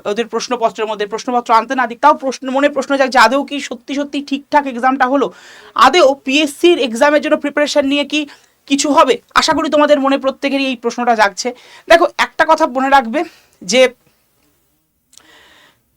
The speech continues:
অসৎভাবে চলা যায় একটা লেভেল অবধি, তার বেশি যায় না।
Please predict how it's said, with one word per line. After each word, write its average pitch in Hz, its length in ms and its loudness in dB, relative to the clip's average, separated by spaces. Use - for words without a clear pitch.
অসৎভাবে 302 600 4
চলা 320 380 2
যায় 220 340 2
একটা 214 220 -4
লেভেল 175 260 -6
অবধি, 151 220 -12
তার 190 200 -2
বেশি 185 220 -10
যায় 180 220 -4
না। 185 160 -10